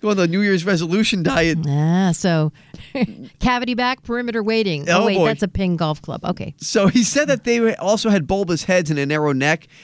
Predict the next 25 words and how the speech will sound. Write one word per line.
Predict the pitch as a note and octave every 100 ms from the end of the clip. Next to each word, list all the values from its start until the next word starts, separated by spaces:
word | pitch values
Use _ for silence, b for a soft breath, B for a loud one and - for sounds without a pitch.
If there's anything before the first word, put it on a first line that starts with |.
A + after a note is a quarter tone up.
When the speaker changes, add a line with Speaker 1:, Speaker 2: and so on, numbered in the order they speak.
| B
Speaker 1:
Now, | F3 F#3
that's | C4+ F4+ -
the | C#4
more | B3 B3
classic | A#3 B3 B3+ B3+ B3
Speaker 2:
Ah, |
Speaker 1:
description | - A#3 G3 E3+ - E3+
Speaker 2:
there | D#3
you | E3
Speaker 1:
of | C#3 C3+ C3 - -
Speaker 2:
But | G3+
these | C4+ B3+
are | G#3
fat-ass | F3+ - A#3+ A#3 G3+ F3
aliens. | F3 D3+ C#3 C#3 - E3
Speaker 1:
Yeah, | A3
I | F#4+ F#3+ G3
Speaker 2:
Got | A3 E4 C4
it. | -
Speaker 1:
guess. | - F#3+
Speaker 2:
Okay. | A3 G3+ E3
I've | F3+ A#3
never | C#4+ C#4+
heard | F#4+
that. | D4